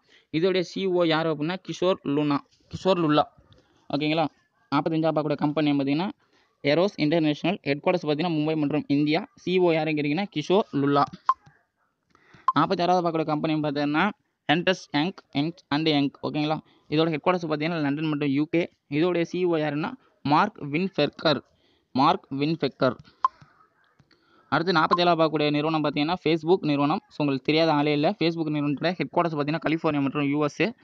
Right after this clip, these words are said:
இதோடைய மார்க் ஜுக்கர்பர்க். இது உங்களுக்கு தெரிஞ்ச விஷயம் தான். மார்க் ஜுக்கர்பர்க். நாற்பத்தெட்டாவது பார்க்கக்கூடிய கம்பெனி பார்த்தீங்கன்னா, Flipkart நிறுவனம். இதோட ஹெட் குவார்ட்டர்ஸ் பார்த்தீங்கன்னா, பெங்களூர், கர்நாடகா, இந்தியா.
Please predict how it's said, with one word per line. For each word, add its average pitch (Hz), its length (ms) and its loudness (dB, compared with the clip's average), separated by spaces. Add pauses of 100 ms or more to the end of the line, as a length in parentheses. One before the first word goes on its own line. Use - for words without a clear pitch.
(360)
இதோடைய 180 420 0
மார்க் 143 380 2
ஜுக்கர்பர்க். 147 760 0
இது 139 160 -4
உங்களுக்கு 139 240 2
தெரிஞ்ச 147 180 2
விஷயம் 139 280 0
தான். - 120 -2 (100)
மார்க் 143 320 2 (320)
ஜுக்கர்பர்க். 135 460 0 (1080)
நாற்பத்தெட்டாவது 180 360 4
பார்க்கக்கூடிய 160 340 2
கம்பெனி 156 280 0
பார்த்தீங்கன்னா, 147 340 -4
Flipkart 160 420 0
நிறுவனம். 143 460 0
இதோட 170 260 2
ஹெட் 160 180 0
குவார்ட்டர்ஸ் 175 220 0
பார்த்தீங்கன்னா, 156 340 -2
பெங்களூர், 151 400 0
கர்நாடகா, 151 480 0
இந்தியா. 143 320 0